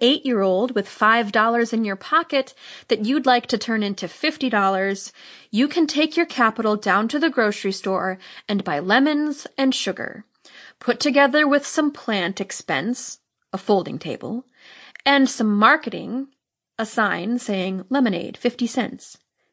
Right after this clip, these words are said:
You'll have a business. One hundred cups of lemonade later, you'll have your forty-five dollars in profits, a nine hundred percent return.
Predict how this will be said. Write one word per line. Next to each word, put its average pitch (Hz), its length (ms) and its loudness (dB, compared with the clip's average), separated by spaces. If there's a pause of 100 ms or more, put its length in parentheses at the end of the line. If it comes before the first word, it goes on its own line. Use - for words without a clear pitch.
(280)
You'll 302 240 4
have 196 180 -2
a 220 60 0
business. - 840 0 (560)
One 202 160 2
hundred 214 340 2
cups - 300 0
of 202 160 -4
lemonade 175 400 -4
later, 330 480 0 (320)
you'll 339 280 4
have 254 300 2
your 185 140 0
forty-five 269 840 2
dollars 202 440 0
in 202 100 -4
profits, - 640 -8 (340)
a 185 100 -2
nine 269 440 2
hundred 254 480 0
percent 226 600 -4
return. 214 580 -2